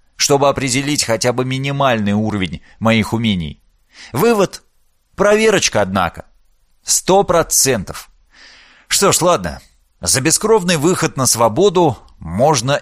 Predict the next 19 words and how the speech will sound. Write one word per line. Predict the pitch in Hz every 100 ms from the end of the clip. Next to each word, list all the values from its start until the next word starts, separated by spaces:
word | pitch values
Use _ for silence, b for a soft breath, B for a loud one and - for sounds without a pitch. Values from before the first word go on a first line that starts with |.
| -
и | 117
заплатить. | 104 107 101 101 - 90 78 - - _ _ _ _ _
И | 87
если | 127 196 - 190
такой | - 156 185 165
платой | - 127 151 - 80 - - -
будет | 85 139 143 143
ученичество | 139 - 147 147 127 - 117 123
двух | 92 120 160 -
безбашенных | 113 127 104 127 135 - 104 104 101
девок, | 82 196 214 127 - - - -
пусть. | 220 214 139 - - - - _ -
Заодно | 90 139 190 220 214
и | 175 165 127 -
собеседник | - - 90 92 - 208 175 180 -
тот, | 165 - - - -
глядишь, | 101 143 123 123
доволен | 107 127 127 117 110
будет. | 104 110 95 -